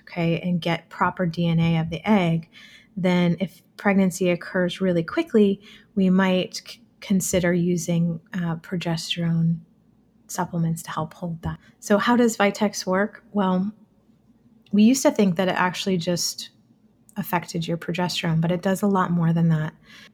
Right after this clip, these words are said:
It's been shown to lengthen the luteal phase. And while it doesn't contain any hormones itself,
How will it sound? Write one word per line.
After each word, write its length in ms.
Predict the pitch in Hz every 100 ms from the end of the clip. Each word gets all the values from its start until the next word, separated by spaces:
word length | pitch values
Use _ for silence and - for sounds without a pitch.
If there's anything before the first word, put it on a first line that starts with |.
| _ _ _ -
It's 160 | 208 -
been 220 | 208 202
shown 540 | - 202 202 214 233
to 120 | -
lengthen 480 | 196 185 185 - 196
the 140 | 190 180
luteal 440 | 185 175 170 175
phase. 540 | - 165 185 302 - - _ - _ _ - _ - 208
And 140 | 202
while 140 | 208
it 120 | 202 202
doesn't 300 | 220 254 220
contain 400 | 202 190 185 190
any 140 | 185
hormones 500 | 170 185 185 180 165
itself, 640 | 156 - 180 165 175 -